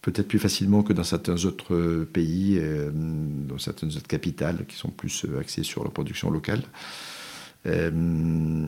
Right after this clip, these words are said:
et puis elle est, elle est volontaire dans le fait de continuer à apprendre, toujours, et de, de, de, de, de profiter aussi. Et c'est, c'est vrai que c'est, c'est, je l'avais déjà vécu, moi, à mon époque, mais c'est, préparer un concours, c'est juste, euh,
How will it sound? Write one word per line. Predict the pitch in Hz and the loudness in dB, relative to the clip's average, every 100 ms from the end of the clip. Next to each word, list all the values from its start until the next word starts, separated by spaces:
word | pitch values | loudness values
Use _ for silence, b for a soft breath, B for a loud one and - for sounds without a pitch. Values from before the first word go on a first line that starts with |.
| - - - | -6 -12 -8
et | - | -6
puis | - | 0
elle | 90 | 2
est, | 90 | 4
elle | 92 92 | 4 4
est | |
volontaire | 90 95 98 - 104 104 90 | 6 4 4 6 8 8 6
dans | 82 73 92 92 | 0 4 6 6
le | 90 87 | 6 4
fait | - 98 92 | 2 4 4
de | 73 82 | 2 0
continuer | - 98 - 101 | 4 4 6 6
à | 95 | 6
apprendre, | - 104 101 107 - - _ _ _ - | 4 4 4 0 -10 -20 _ _ _ -12
toujours, | - 87 90 98 - - | -6 -2 -2 -4 -10 -8
et | - | -6
de, | 78 78 | -2 -2
de, | 73 78 | -2 -2
de, | 71 71 73 78 76 76 | -2 -2 -2 -4 -4 -6
de, | - 73 | -4 -6
de | 67 69 - | -4 -8 -10
profiter | - 85 - - 98 | -4 -4 -2 2 2
aussi. | 80 - 95 92 | 2 2 4 4
Et | 71 | 2
c'est, | - 104 | -4 -4
c'est | - | -4
vrai | - | -6
que | - | -6
c'est, | - - | -6 -6
c'est, | - - - 131 B B B B B | -8 -8 -10 -10 B B B B B
je | - | -4
l'avais | 73 71 | -2 0
déjà | 76 82 | 0 0
vécu, | 76 76 92 | 0 -2 -2
moi, | 85 85 | 0 0
à | |
mon | 78 80 | 0 -2
époque, | 76 104 - | 4 2 2
mais | 98 82 | -2 -2
c'est, | - - B B B B - | -4 -10 B B B B -4
préparer | 78 80 76 | 0 0 0
un | 85 | 0
concours, | 73 78 104 - | -2 2 2 2
c'est | - - 80 | -2 -2 -4
juste, | 80 - - | -4 -6 -4
euh, | 78 64 | -4 -4